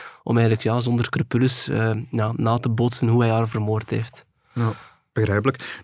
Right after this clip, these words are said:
Speaker 2: Nu, in, in onze podcast van vorige week, eh, hadden we het erover, ehm, dat de grote inzet van het, van het proces eigenlijk de voorbedachtheid zal zijn. Was hij, was hij dit allemaal van plan? Had hij een plan op voorhand om haar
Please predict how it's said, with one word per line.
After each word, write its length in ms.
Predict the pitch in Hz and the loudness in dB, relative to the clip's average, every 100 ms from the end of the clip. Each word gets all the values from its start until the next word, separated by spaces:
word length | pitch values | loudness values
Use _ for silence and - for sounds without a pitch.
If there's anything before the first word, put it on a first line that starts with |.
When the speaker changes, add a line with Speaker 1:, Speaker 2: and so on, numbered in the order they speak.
| _ | _
Speaker 2:
Nu, 200 | 143 147 | 4 6
in, 140 | 143 | 6
in 160 | 135 127 | 6 4
onze 160 | 117 104 | 4 2
podcast 360 | 131 - 127 | 0 2 2
van 140 | 127 101 | 2 4
vorige 300 | 117 131 123 | 4 4 4
week, 300 | 127 123 - | 4 2 -4
eh, 180 | 127 110 | -2 0
hadden 180 | 107 117 | 0 2
we 20 | 127 | 2
het 100 | 131 | 4
erover, 360 | 120 113 123 - | 2 2 0 0
ehm, 340 | 107 104 101 - - - - | 0 2 0 -4 -10 -14 -8
dat 120 | 95 | -2
de 60 | 107 | 0
grote 320 | 110 131 135 | 2 2 0
inzet 300 | 131 123 - | 2 2 2
van 100 | - | 0
het, 180 | 107 - - | -2 -2 0
van 100 | 98 | 0
het 140 | - | 0
proces 380 | 101 - 120 - | -2 0 0 0
eigenlijk 280 | 117 107 98 | 0 0 -2
de 20 | 98 | 0
voorbedachtheid 720 | 104 104 87 92 - 90 90 | 2 2 0 -2 0 -4 -4
zal 160 | 87 80 | -4 -4
zijn. 280 | 87 80 - | -4 -6 -2
Was 200 | 101 - | -2 0
hij, 160 | 98 | -2
was 140 | 98 110 | 0 0
hij 80 | |
dit 160 | 104 98 | 2 2
allemaal 260 | 107 110 95 | 2 2 0
van 160 | 87 | -2
plan? 220 | 101 104 | 0 0
Had 160 | 90 95 | 0 0
hij 100 | 95 | 2
een 180 | 90 - | 0 -2
plan 340 | 95 110 107 - - - | 0 0 0 -6 -16 -10
op 160 | 90 - | -6 -2
voorhand 500 | 98 98 95 95 - | 0 2 2 0 -4
om 140 | 95 | -6
haar 140 | 90 | -4